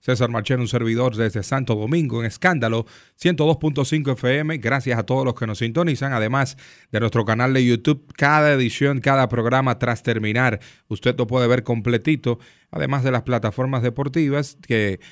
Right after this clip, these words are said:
siempre está acostumbrado este programa a estar en el aire. Además de también el Instagram y además, además Spotify, todo lo que usted quiera.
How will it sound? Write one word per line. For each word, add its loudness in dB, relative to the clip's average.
siempre -2
está 0
acostumbrado 0
este -2
programa -2
a -2
estar -2
en -6
el 2
aire. 0
Además -2
de 0
también 2
el 0
Instagram 0
y 4
además, 2
además 0
Spotify, 0
todo 4
lo 2
que -6
usted -8
quiera. -16